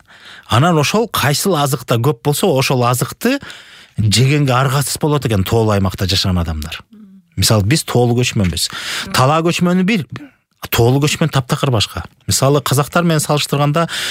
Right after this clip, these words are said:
Speaker 1: алар талаа көчмөн, алардын маданияты, жүрүм туруму, алардын мүнөздөрү башка. Биз тоолуу көчмөндөр, кыргыздар, биздики башка. Биз тоолуу көчмөн болгондон кийин, биз ошол жана аденине, э, бай болгон азыкты жебесек, биз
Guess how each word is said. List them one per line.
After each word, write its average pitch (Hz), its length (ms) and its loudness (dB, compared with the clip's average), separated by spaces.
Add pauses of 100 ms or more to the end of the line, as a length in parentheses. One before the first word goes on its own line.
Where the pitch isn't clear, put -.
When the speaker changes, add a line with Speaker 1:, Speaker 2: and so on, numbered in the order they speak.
(160)
Speaker 1:
алар 127 240 2
талаа 165 300 2
көчмөн, 131 320 0
алардын 135 320 0
маданияты, 139 560 0
жүрүм 135 260 2
туруму, 139 360 2
алардын 127 420 2
мүнөздөрү 143 480 2
башка. 127 320 -2 (380)
Биз 160 280 2
тоолуу 175 300 4
көчмөндөр, 101 400 0
кыргыздар, 90 400 0
биздики 98 240 0
башка. 123 400 0 (300)
Биз 143 180 2
тоолуу 151 260 2
көчмөн 147 280 2
болгондон 147 340 2
кийин, 185 180 2
биз 147 220 0 (480)
ошол 135 300 2
жана 123 260 4
аденине, 127 580 2 (460)
э, 98 280 2
бай 120 360 2
болгон 113 500 0 (200)
азыкты 104 460 0
жебесек, 110 520 0
биз - 320 -4